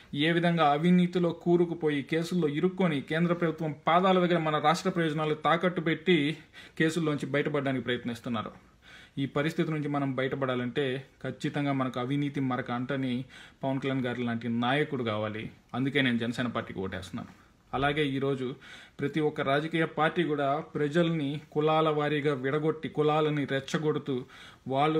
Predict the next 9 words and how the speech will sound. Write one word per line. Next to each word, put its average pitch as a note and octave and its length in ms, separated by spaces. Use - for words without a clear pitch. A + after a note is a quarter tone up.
రాజకీయ E3+ 400
లబ్ధి D#3 280
పొందడానికి C#3+ 460
ప్రయత్నిస్తుంటే, C#3 680
కులాలను F3+ 520
కలిపే E3 240
ఆలోచన F3 440
విధానం D#3 340
అనే D3 100